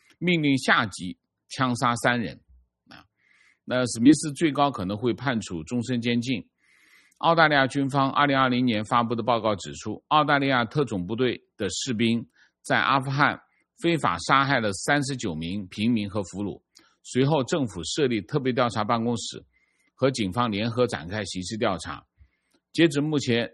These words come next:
特别调查办公室已经启动了五十三项调查，其中三十九项已经结束，没有达到起诉标准，还有十项正在进行，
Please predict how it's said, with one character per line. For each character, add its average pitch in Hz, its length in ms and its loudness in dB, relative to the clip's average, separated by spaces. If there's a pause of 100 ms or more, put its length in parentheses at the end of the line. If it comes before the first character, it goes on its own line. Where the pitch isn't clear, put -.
(120)
特 156 140 0
别 139 140 2
调 135 200 4
查 120 160 0
办 123 180 2
公 127 140 2
室 101 180 -6
已 85 60 -6
经 104 200 -6
启 82 240 -8
动 127 260 -2
了 98 80 -2 (120)
五 87 220 -8
十 107 260 -8
三 139 220 2
项 120 240 -2
调 95 220 0
查， 73 280 -12 (720)
其 135 200 -2
中 143 200 0
三 160 300 0
十 160 140 -4
九 92 200 -4
项 123 260 -2
已 87 140 -4
经 101 200 -2
结 90 220 -4
束， 120 340 -6 (580)
没 110 140 0
有 143 120 4
达 98 160 0
到 113 200 2
起 - 160 -8
诉 98 160 -4
标 117 200 4
准， 95 220 -8 (220)
还 - 280 -2
有 131 120 4
十 101 240 -6
项 107 340 -2
正 110 160 -6
在 95 160 -2
进 98 220 -4
行， 71 200 -10